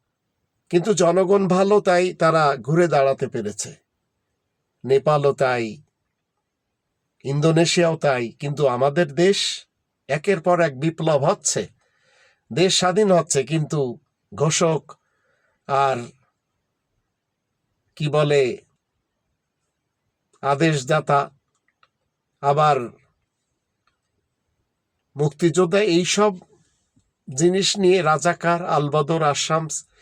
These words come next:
এই কিছু শব্দ নিয়ে আমাদের দেশে কিছু ভারত প্রেমী রয়েছে, যাদের ফলে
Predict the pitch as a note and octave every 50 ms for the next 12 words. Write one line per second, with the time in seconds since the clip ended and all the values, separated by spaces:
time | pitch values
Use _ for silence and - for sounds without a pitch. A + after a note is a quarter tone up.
0 | _ _ _ _ - - F3+ G3+ - - - - A3+ G#3+ - - F#3+ G3 F3+ E3+
1 | F3+ G#3 G3+ F#3+ G3 F#3+ F#3 F#3 G3+ - _ _ _ _ _ _ _ _ _ -
2 | C#3+ D#3 E3 E3 E3 E3+ C#3+ C#3 D#3 C#3 - D#3 D3+ C#3 C#3 - _ _ _ _
3 | _ _ _ _ _ _ _ _ _ _ _ - D#3 - - D#3+ B2+ G2 - -
4 | - D#3 D#3 F3 G3 G3 - - F3 D#3 D#3+ D3+ C#3+ C#3+ C3+ C3+ C#3 C#3 C#3 C#3
5 | - D3+ C3+ A#2 C3+ C3 C3+ D#3 D3+ C3+ - - D3+ D3 C#3+ C3+ C3 C#3+